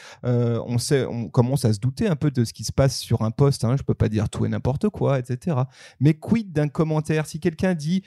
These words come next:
une grosse bouse ou un truc diffamant, euh, un truc, euh, insultant en dessous d'un de mes commentaires, bah, c'est la responsabilité de qui ? C'est une grosse question.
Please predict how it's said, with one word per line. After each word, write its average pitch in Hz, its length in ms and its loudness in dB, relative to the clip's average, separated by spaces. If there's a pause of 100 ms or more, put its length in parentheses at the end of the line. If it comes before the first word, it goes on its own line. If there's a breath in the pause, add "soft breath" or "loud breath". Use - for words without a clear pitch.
(200 loud breath)
une 151 120 2
grosse 147 280 2
bouse 160 340 0
ou 139 40 2
un 131 160 2
truc 160 260 -4
diffamant, 156 720 -2
euh, 120 160 2
un 117 160 0
truc, 165 260 -4
euh, 123 160 2 (280 loud breath)
insultant 165 580 2
en 147 100 -2
dessous 139 400 0
d'un 151 140 0
de 131 160 0
mes 127 160 2
commentaires, 123 500 0
bah, - 60 0
c'est - 160 0
la 160 60 2
responsabilité 143 800 0
de 120 60 0
qui ? - 220 -6
C'est - 140 -2
une 131 100 -2
grosse 160 240 0
question. - 420 -6